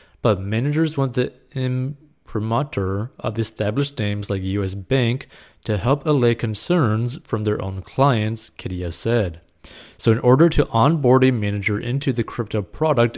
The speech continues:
U S Bank has to trace the origin of the client's funds in the industry's standard anti-money laundering and know your client checks,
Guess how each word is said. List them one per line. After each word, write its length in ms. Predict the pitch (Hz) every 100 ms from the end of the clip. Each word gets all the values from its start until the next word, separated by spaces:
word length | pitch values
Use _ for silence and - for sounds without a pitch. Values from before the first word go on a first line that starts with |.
| -
U 200 | 113 107
S 140 | 156 147
Bank 300 | 127 127 127
has 140 | 127
to 100 | 113
trace 400 | 95 - 123 143
the 200 | - 170
origin 640 | - 143 180 113 101 104 110 - - _ _ -
of 220 | 120 120
the 100 | 151
client's 580 | - 110 104 107 113 - -
funds 680 | _ - 139 104 98 107 113
in 160 | - 113
the 100 | 107
industry's 460 | 113 123 - 120
standard 560 | - - 123 139 156 147
anti-money 760 | - 147 160 - 151 135 113 117
laundering 600 | 104 92 90 92 101 117 - - _
and 260 | 117 110 110 _ _ -
know 560 | 98 104 120 143 147 147
your 380 | 113 110 113 123
client 580 | - - 95 98 101 - _
checks, 560 | - - 131 123 -